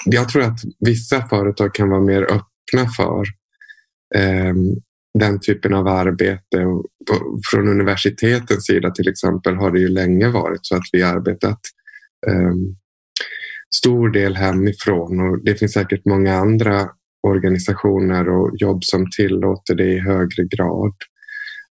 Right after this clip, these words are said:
Eh, så man kan nog föreställa sig det på, inom flera branscher, men sen en mängd andra branscher där det nog faktiskt kommer gå tillbaks till en mer arbetsplatsanknuten, eh, vardag.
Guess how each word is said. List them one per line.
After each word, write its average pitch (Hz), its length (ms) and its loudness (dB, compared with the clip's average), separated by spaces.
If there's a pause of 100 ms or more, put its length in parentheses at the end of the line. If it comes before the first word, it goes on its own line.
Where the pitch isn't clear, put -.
Eh, 92 260 -2
så - 160 0
man 117 380 -2
kan 151 120 2
nog 143 160 -2
föreställa 117 480 0
sig 101 160 0
det 101 120 2
på, - 260 0
inom 104 240 2
flera 110 400 2
branscher, 92 560 0
men 101 100 2
sen 104 380 0 (100)
en 95 400 2 (180)
mängd 101 260 4
andra 95 380 0
branscher 85 420 0
där 85 160 0
det 85 140 2
nog 85 240 2 (160)
faktiskt 92 400 -2
kommer 87 180 2
gå 80 120 0
tillbaks 92 560 -2
till - 200 -4
en - 140 0
mer 90 280 0 (640)
arbetsplatsanknuten, 92 1900 -2 (580)
eh, 90 280 2
vardag. 92 420 0